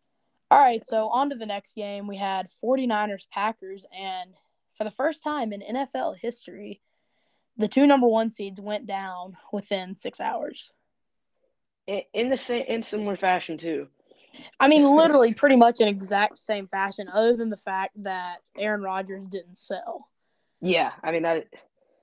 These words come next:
Speaker 2: this was a defensive battle. I mean,
Speaker 1: This
Speaker 2: you
Speaker 1: was a
Speaker 2: couldn't
Speaker 1: fun, like, I hate to
Speaker 2: Yeah.
Speaker 1: say it, but, like, this game was, like, so not fun to watch, like, 'cause I'm
Speaker 2: Oh, it
Speaker 1: definitely
Speaker 2: was,
Speaker 1: a defense guy.
Speaker 2: yeah.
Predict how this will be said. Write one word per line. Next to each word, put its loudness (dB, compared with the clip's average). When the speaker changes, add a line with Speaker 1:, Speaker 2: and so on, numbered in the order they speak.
Speaker 2:
this -2
was -4
a 2
defensive -2
battle. -2
I -6
mean, -10
Speaker 1:
This 4
Speaker 2:
you 8
Speaker 1:
was 6
a 10
Speaker 2:
couldn't 2
Speaker 1:
fun, 0
like, -8
I -10
hate -2
to -4
Speaker 2:
Yeah. -14
Speaker 1:
say 0
it, 0
but, -4
like, -6
this -2
game 2
was, 0
like, -8
so 2
not -6
fun -4
to -6
watch, -2
like, -10
'cause -8
I'm 4
Speaker 2:
Oh, 6
it 4
Speaker 1:
definitely 2
Speaker 2:
was, -18
Speaker 1:
a -18
defense -16
guy. 0
Speaker 2:
yeah. -6